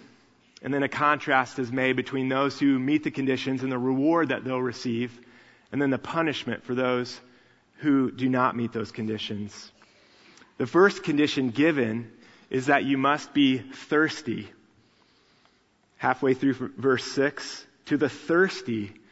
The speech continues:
I will give from the spring of the water of life without payment." Now, this might not seem to help you too much. Okay, what does that mean, right? But Jesus spoke in a very similar way, and it helps us to understand what this means.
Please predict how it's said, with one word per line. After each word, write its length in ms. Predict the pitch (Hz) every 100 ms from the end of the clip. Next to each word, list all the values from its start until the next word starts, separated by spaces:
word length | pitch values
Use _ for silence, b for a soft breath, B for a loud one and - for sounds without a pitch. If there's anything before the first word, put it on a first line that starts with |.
| b b
I 140 | -
will 140 | 147 156
give 260 | 135 127
from 140 | 127 131
the 80 | 123
spring 500 | - 139 127 127 123
of 140 | 107
the 60 | 120
water 420 | 120 123 127 113
of 100 | 110
life 420 | 113 110 104 - - _ b b b b
without 480 | 143 135 123 113 -
payment." 560 | - 139 127 101 - - - b b b
Now, 120 | - 151
this 200 | 175 -
might 220 | 180 170
not 220 | 170 156
seem 200 | 165 156
to 60 | 139
help 260 | 143 139
you 60 | 120
too 180 | - 113
much. 480 | 101 95 - - - B B B B
Okay, 200 | 131 151
what 120 | 139
does 140 | 143 131
that 240 | 139 110
mean, 240 | 113 98 110 -
right? 340 | 113 123 151 - - b b b b b b b -
But 100 | 147
Jesus 440 | 127 196 202 170
spoke 480 | - - 170 175 175
in 80 | 143
a 60 |
very 280 | 135 151 156
similar 440 | 143 165 156 151 139
way, 180 | 147
and 80 | 139
it 80 | 131
helps 300 | 131 151 -
us 140 | 147
to 100 | -
understand 600 | 131 139 120 147 135 131
what 360 | 127 131 127 -
this 280 | 135 127 123
means. 560 | 143 151 117 107 -